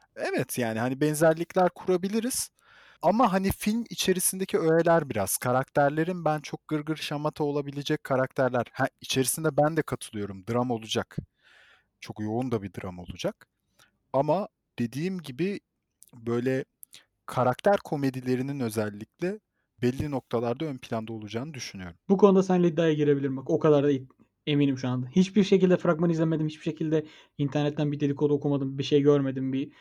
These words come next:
Speaker 2: ımm, kamera arkası görüntü izlemedim. Ama bu filmin özellikle Marvel'ın son dönemlerde filmlerde yaptığı bu sululuk oranının artmasıyla eleştiri almasının sonucunda bu filmin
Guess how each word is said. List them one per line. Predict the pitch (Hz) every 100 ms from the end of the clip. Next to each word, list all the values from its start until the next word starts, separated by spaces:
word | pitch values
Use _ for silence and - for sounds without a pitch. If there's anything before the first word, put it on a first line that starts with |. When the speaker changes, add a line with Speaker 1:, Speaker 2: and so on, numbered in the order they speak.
| _ _ _ _ _ _ - -
Speaker 2:
ımm, | 127 123 123 123 123 - -
kamera | 131 151 165
arkası | 147 147 139
görüntü | 143 147 143
izlemedim. | 151 151 147 151 190 - _ -
Ama | 170 202 202 240 _ _ _ -
bu | 151 220
filmin | - 208 175 185 - - _ _ -
özellikle | 147 147 147 185 226 196 165
Marvel'ın | 147 160 190 185 165
son | 151 160 185
dönemlerde | 175 165 156 143 131 127
filmlerde | 127 143 143 151 147
yaptığı | 151 143 143 151 135
bu | 139 139 - - _ _ -
sululuk | - - 151 165 185 - - _ _ -
oranının | 151 151 147 147
artmasıyla | 147 147 147 156 - 160 147 123 - _ _ -
eleştiri | 143 147 147 - 185
almasının | 180 160 151 151 156 143
sonucunda | 131 170 180 170 185 185 202 - _ -
bu | 208
filmin | 202 180 180 214 220